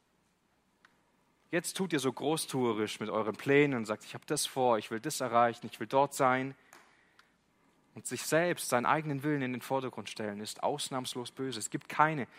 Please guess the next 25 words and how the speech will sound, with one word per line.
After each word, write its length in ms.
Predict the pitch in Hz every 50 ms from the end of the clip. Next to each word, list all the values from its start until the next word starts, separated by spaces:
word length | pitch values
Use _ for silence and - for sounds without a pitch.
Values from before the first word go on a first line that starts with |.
| - - - - - -
Ausnahme 560 | - 80 101 135 143 - - 120 104 101 101
davon. 380 | 98 95 95 - - 98 101 98 - _ _ _ _ _ _ _ _ _ _ _ _ _ _ _ _ _ _ _ _ - - - - _ _ _ _ _ _ _ _ _ _ _ _ _ _ _ _ _ _
Wie 140 | - 139 151
gehen 180 | 143 156 151 135
wir 80 | 127
vor, 320 | 113 - - 143 143 135 113
wenn 140 | 107 104
wir 80 | 101 98
unser 160 | 95 92 98
Leben 260 | 95 98 98 92 98
planen? 400 | 98 - - 104 98 98 95 95 - - _ _ _ _ _ _ _ _ _ _ _ _ _ _ _ _ _ _ _ _ _ _ - - - -
Die 60 | 117
Reihenfolge 500 | - 139 165 175 - - 147 135 131 131
ist 140 | 123 - -
so 100 | 143 139
entscheidend. 560 | 135 131 - - 147 135 135 143 151 156 - - - _ - - - - - -
Oft 240 | - - 156 - -
planen 240 | - 165 165 175 175
wir 100 | 160 160
unser 200 | 151 135 131 139
Leben, 440 | 135 135 147 160 170 185 202 202 151 139
wir 100 | 143 131
planen 360 | - - 143 135 135 139 139
unsere 240 | 127 120 - 123 -
Arbeit, 460 | 90 120 135 156 180 190 - -